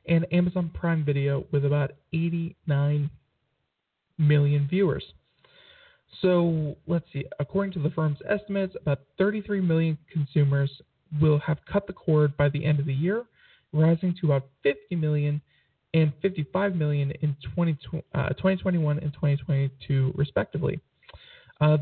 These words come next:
the trend, yeah, the trend is taking a toll on stock prices, and essentially, yeah.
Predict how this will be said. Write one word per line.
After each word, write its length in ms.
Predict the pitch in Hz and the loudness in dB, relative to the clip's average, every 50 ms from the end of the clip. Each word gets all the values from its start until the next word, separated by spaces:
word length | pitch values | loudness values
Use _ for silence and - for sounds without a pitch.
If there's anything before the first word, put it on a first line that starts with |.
| 147 - | 0 -4
the 100 | 160 147 - - - - - | -6 -6 -6 -10 -18 -6 -2
trend, 440 | 175 185 202 226 277 330 339 - _ _ _ _ _ _ _ _ _ _ _ _ _ - | -2 0 -2 -2 -6 -12 -16 -16 _ _ _ _ _ _ _ _ _ _ _ _ _ -4
yeah, 140 | 170 - - - _ _ - 156 147 | -4 -4 -4 -6 _ _ -12 -6 -2
the 80 | 156 147 | -2 -2
trend 300 | - - 196 220 220 202 | -2 -2 -6 -4 -4 -6
is 60 | 175 - | -8 -2
taking 220 | - 180 175 165 143 | -2 0 0 0 0
a 60 | 131 | -2
toll 440 | 131 - - 196 196 196 196 - - | -4 -4 -4 -2 0 0 -2 -4 -4
on 140 | 160 151 147 - | -6 -6 -4 -4
stock 260 | - 214 220 - - | -4 -6 -6 -6 -4
prices, 500 | - 202 202 196 202 208 202 202 196 202 _ _ _ _ _ _ _ _ _ _ _ _ - | -2 -2 -2 0 -2 -2 -2 -2 -2 -6 _ _ _ _ _ _ _ _ _ _ _ _ -4
and 500 | - 165 160 165 165 165 165 165 165 160 - - | 0 2 4 4 4 2 2 0 -2 -6 -8 -8
essentially, 600 | 151 139 - 185 180 180 185 160 156 156 160 156 - _ _ _ _ _ _ _ _ _ _ _ _ _ _ _ _ _ - | -10 -4 -4 -4 -4 -2 -4 -4 -4 -4 -4 -6 -8 _ _ _ _ _ _ _ _ _ _ _ _ _ _ _ _ _ -6
yeah. 180 | 202 - - | -4 -4 -4